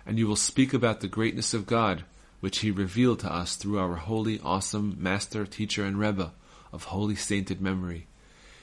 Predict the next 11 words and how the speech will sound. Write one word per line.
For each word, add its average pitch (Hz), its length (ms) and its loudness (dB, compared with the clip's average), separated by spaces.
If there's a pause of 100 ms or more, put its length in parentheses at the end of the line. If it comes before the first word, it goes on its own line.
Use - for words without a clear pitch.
His - 220 0
thoughts 131 340 4
are 120 60 4
very 120 260 8
deep 117 300 2
indeed, 101 480 2 (580)
and 98 120 -2
his 107 160 0
greatness 123 480 2
is 104 100 -2
unfathomable, 104 920 0